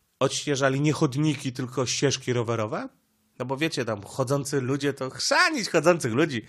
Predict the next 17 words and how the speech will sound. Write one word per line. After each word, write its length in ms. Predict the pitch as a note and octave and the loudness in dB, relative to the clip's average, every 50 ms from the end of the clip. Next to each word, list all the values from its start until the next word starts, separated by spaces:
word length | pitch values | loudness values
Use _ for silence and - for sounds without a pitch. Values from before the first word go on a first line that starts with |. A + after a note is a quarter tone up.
| - - - - - - - _ - | -14 -20 -20 -20 -20 -20 -20 _ -6
Może 200 | - D3 D#3+ D#3+ | -2 2 2 2
dwóch 280 | C#3+ B2 D#3 A3+ G3+ | 2 2 2 2 2
czy 120 | - F#3+ E3+ | 2 0 2
trzech 220 | - - F#3+ D3+ | 2 4 4 4
rowerzystów 600 | E3 F3+ D#3+ F3 F3 F#3 A#3 F#3+ - - D#3 B2+ | 4 4 6 6 4 4 4 4 4 2 2 2
w 40 | B2 | 2
zimę 340 | C3+ C#3 E3 D#3 D3+ C#3+ C3 | 2 4 4 6 6 4 4
przy 220 | - - C#3+ C#3 | 2 0 0 0
mrozie 480 | C3+ C#3 C#3 C#3 D3 C#3+ C3 C3 C3+ B2+ | 2 4 6 6 6 6 4 2 0 0
miałoby 400 | B2+ B2 B2+ B2+ B2+ A#2+ A#2 B2 | 2 2 2 2 2 2 2 2
ochotę 280 | A2+ C3 C3+ B2 B2 | 2 2 0 -2 -2
pojeździć, 500 | A#2 C3 C3+ D3+ D#3+ D3 A#2+ A#2 A#2 A2 | 0 2 4 4 4 2 2 0 -4 -4
to 60 | - B2+ | -4 -4
im 100 | A#2 A2 | -4 -4
ścieżki 480 | - - D#3 D3 - - C#3 B2 A#2+ | -4 -2 -2 -2 -2 -2 -2 -2 0
rowerowe 420 | A#2 A#2 A2 A2 A2+ A2+ G#2+ G#2 G#2+ | 0 0 0 0 0 0 0 0 -2
odśnieżymy. 480 | G#2+ - - B2 B2 B2 B2 A2+ G2+ | -2 -4 -6 -6 -4 -2 -2 -2 -4